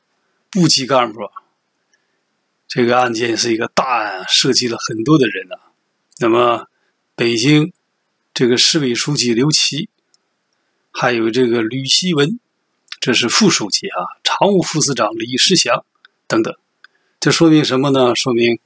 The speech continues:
这官场腐败啊，是个普遍现象。办事儿，你想不给钱，人家怎么能给办？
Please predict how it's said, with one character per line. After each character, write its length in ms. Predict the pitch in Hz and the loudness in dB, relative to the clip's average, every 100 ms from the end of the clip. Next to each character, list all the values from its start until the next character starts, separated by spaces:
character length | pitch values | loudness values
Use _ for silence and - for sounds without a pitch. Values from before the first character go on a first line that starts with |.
| _ _ _ _ | _ _ _ _
这 180 | - - | -4 0
官 260 | - 170 | 2 2
场 220 | 156 123 123 | 0 -6 -4
腐 260 | - 101 | -4 -6
败 140 | 95 113 | -2 -2
啊， 140 | 98 - _ _ _ | -2 -10 _ _ _
是 180 | - 131 | -2 -2
个 80 | 113 | -2
普 220 | - 110 | -6 -2
遍 180 | 139 123 | 0 2
现 200 | 123 104 | 0 -2
象。 180 | - - - _ _ _ _ - - _ _ _ _ | -8 -14 -20 _ _ _ _ -18 -18 _ _ _ _
办 200 | - 143 | -2 0
事 180 | 127 - | 0 2
儿， 180 | 160 117 | 0 0
你 80 | 120 | -4
想 380 | 110 113 107 104 | -2 -2 -2 -4
不 120 | - | -6
给 120 | 127 110 | -2 0
钱， 380 | - 113 110 - | 0 -2 -10 -6
人 120 | 123 | -2
家 60 | 123 | 0
怎 180 | 107 104 | 0 -2
么 80 | |
能 120 | 107 110 | -2 -2
给 120 | 92 | -6
办？ 200 | - 92 | -4 -4